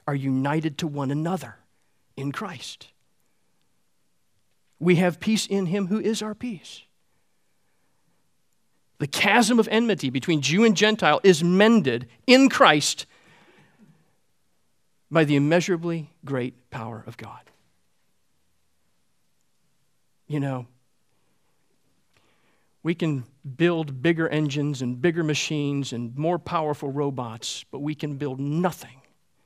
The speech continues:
that has the power to change the heart of a person. God has that power. We can build nothing with our hands.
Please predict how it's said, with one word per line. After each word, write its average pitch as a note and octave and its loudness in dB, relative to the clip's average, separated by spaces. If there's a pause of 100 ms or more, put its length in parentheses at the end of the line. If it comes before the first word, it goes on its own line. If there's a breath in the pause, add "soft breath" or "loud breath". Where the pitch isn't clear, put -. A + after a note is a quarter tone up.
(240)
that C3+ -10
has B2 -8
the B2+ -8
power A#2+ -12 (760)
to C3 -16
change D#3 -6 (140)
the C#3+ -6
heart A2+ -12 (560)
of B2+ -14
a A#2 -18
person. A#2 -14 (2250)
God C3+ -8
has B2 -14
that - -20
power. - -20 (2000)
We D#3 -4
can D#3+ -2
build D#3+ 0
nothing F3+ -2 (260)
with D#3+ -4
our C#3 -4
hands. A#2 -14